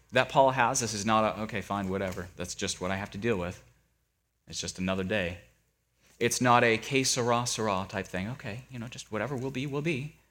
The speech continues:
This is a true surrender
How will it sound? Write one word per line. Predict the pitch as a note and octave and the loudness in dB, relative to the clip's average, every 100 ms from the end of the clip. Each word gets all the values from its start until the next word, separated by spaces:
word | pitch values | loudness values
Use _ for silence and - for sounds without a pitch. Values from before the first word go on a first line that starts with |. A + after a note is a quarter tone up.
| _ _ _ _ _ _ _ _ _ _ _ _ _ _ _ _ | _ _ _ _ _ _ _ _ _ _ _ _ _ _ _ _
This | D#3+ | 0
is | F#3 F3+ | 2 2
a | |
true | E3 - D#3+ | 2 4 4
surrender | D#3+ C#3+ C3 C3 G2 | 4 6 6 6 2